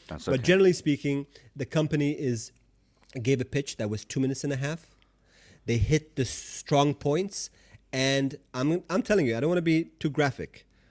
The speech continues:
Speaker 2: but the investors that I talked to were salivating to sit down and,
Speaker 1: <laughs>
Speaker 2: and with them on a second meeting.
Speaker 1: <laughs>
Speaker 2: And part of it is, is say, is being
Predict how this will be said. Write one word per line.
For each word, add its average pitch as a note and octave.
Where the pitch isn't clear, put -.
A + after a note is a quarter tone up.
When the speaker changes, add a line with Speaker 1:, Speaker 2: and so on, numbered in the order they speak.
Speaker 2:
but A#2
the C3
investors D#3+
that B2+
I B2
talked C#3+
to E3+
were D3+
salivating C3
to D#3+
sit D3
down C3+
and, B2
Speaker 1:
<laughs> -
Speaker 2:
and B2
with C#3+
them D3
on C3+
a C3
second A#2+
meeting. G#2+
Speaker 1:
<laughs> D#3+
Speaker 2:
And D#3
part D#4
of B3+
it F#3+
is, D#3
is D3+
say, -
is C#3+
being E3